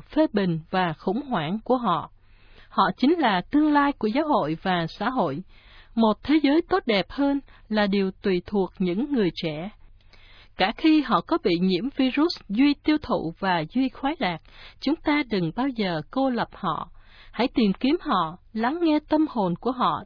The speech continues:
đang khẩn xin sự sống và cầu khẩn tự do. Chúng ta hãy can đảm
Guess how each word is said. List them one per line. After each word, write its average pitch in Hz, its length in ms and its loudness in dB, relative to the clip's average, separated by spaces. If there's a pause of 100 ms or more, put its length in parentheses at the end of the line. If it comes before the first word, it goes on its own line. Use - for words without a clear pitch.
đang 277 160 -2
khẩn 202 320 -4
xin 285 300 -2
sự - 280 -6
sống 214 340 -4 (180)
và 175 220 -4 (100)
cầu 170 200 -2
khẩn 180 300 -4 (120)
tự - 140 -6 (100)
do. 220 280 -4 (640)
Chúng 302 180 0
ta 294 260 -2
hãy 247 160 -4
can 294 300 -4
đảm 180 280 -2